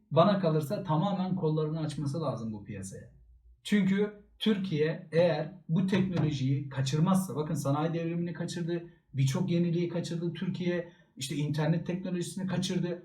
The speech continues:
hala da kaçırıyor. Ama blockchain teknolojisini kaçırmazsa, aklını başına devşirirse bu gerçekten bu ülkeye çok büyük katkı sunacak,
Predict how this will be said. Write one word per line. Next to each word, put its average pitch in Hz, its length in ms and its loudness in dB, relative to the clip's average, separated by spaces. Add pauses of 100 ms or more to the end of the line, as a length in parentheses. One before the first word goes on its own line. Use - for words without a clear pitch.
hala 190 360 6
da 160 100 2
kaçırıyor. 139 640 0 (420)
Ama 165 300 6
blockchain 170 640 2
teknolojisini 143 1040 -2 (380)
kaçırmazsa, 170 1040 2
aklını 170 440 0
başına 185 360 0
devşirirse 135 840 -2 (240)
bu 180 540 4
gerçekten 151 840 2
bu 180 180 2
ülkeye 139 440 0
çok 185 380 -4
büyük 156 220 -4
katkı - 320 -4
sunacak, 160 580 -2